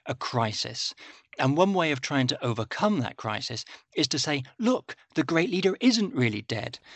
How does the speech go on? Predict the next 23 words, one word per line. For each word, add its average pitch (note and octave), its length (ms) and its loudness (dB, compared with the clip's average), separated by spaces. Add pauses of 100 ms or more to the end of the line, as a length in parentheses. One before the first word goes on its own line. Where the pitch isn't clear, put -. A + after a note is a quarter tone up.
(160)
When F#3 280 4
Lenin D3+ 380 4
died, B2 460 4 (460)
the, D3 180 -2 (160)
one E3 140 2
of D#3+ 80 -2
the C#3 80 0
great D#3+ 260 2
Soviet B2+ 460 0
poets, D#3 320 2
Vladimir B2+ 500 2
Mayakovsky, B2+ 760 0 (200)
proclaimed, C#3 460 0 (180)
"Lenin G3 580 2
even F#3 420 0
now D3 340 -4 (180)
is B2+ 160 -2
more F3 480 4
alive C#3 420 2
than B2+ 140 2
all B2 160 2
the A#2 100 -4
living." A2 400 -6